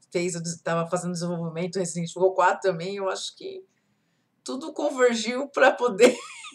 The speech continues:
<laughs> e, e pra fazer desse jeito. <laughs> Ai, gente, eu tô aqui,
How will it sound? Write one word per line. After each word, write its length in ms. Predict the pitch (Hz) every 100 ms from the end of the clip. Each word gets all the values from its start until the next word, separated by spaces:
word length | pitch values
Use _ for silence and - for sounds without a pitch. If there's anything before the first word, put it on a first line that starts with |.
| _
<laughs> 400 | - - - _
e, 580 | 523 427 392 381 381 339
e 100 | 349
pra 680 | 359 302 294 269 254 240 311
fazer 300 | 330 302 247
desse 240 | 277 277
jeito. 340 | 233 185 - 494 254 226 - - 381 370 381 - 381 -
<laughs> 1400 | 370 - _ _ _ _ - - - - - _ _
Ai, 260 | 277 302 294
gente, 320 | 254 240 240
eu 100 | -
tô 100 | 294
aqui, 500 | 294 302 269 269 294